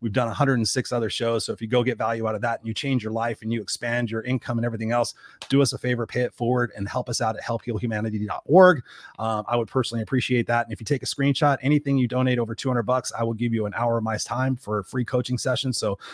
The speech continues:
you can get a tax debu-, tax deductible, uh, donation, and you can have an hour coaching with me, which is definitely a little bit, uh, less expensive than it would be if you normally paid full price. So, uh, two hundred dollar donation gets an hour free with me,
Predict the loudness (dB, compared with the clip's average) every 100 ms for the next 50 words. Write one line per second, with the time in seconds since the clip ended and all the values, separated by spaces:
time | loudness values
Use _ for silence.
0 | -8 0 0 0 -2 -2 -2 -2 -2 -2
1 | -4 -6 -2 0 -2 -2 0 0 0 2
2 | 4 4 2 -4 -10 -2 2 4 4 6
3 | 6 6 4 2 2 4 4 2 2 0
4 | 0 0 2 2 0 0 -2 0 0 4
5 | 6 6 4 2 0 -2 -8 -6 0 0
6 | 0 2 2 2 0 -4 -2 0 0 0
7 | -2 -6 -6 -4 -2 -2 -2 -2 -2 0
8 | -2 -2 -2 -2 -4 -4 -6 -6 -4 -4
9 | -2 -2 -4 -6 -16 -6 -2 0 -2 -2
10 | 2 4 6 4 2 2 2 2 0 -2
11 | 0 0 0 0 2 4 6 4